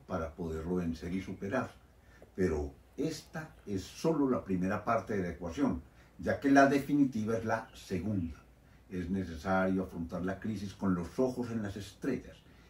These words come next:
Ese es el sello de los visionarios, de los triunfadores. Cuando se profundiza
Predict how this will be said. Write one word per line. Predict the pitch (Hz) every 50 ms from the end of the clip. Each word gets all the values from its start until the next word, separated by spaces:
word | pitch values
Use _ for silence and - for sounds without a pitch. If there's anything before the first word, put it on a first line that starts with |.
| - -
Ese | - 82 - 101 98
es | -
el | 110 101 98 90
sello | - - - 135 127 117 101 104 101
de | 98 85
los | 82 80
visionarios, | 82 82 - 82 82 98 113 110 104 101 92 87 85 82 82
de | 98 98
los | 98 92 -
triunfadores. | - 123 104 - - 107 107 90 76 73 - - - - - - - - - - - - - -
Cuando | - 78 80 80 78 71 71
se | 69 69 67
profundiza | 67 - 78 76 - 95 90 92 113 127 - - - 71 71